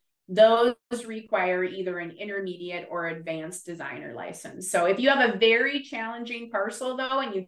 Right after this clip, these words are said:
don't think a regular system's gonna work, that's also where you might wanna find an intermediate or an advanced. So.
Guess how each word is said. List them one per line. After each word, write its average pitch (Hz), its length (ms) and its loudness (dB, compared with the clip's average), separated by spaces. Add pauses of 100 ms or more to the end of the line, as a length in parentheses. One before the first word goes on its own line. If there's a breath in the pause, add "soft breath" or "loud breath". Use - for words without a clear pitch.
don't 196 320 -4
think 214 200 -6
a 196 60 6
regular 190 500 2
system's 196 500 -6
gonna 180 240 -2
work, 196 360 -2 (500)
that's 196 280 2
also 214 480 4
where 185 120 2
you 185 220 -4
might 180 260 -2
wanna 180 300 -4 (120)
find 170 300 -8
an 170 100 -10
intermediate 165 880 -6 (280)
or 160 380 4
an 160 180 -2
advanced. - 960 -12
So. - 420 -18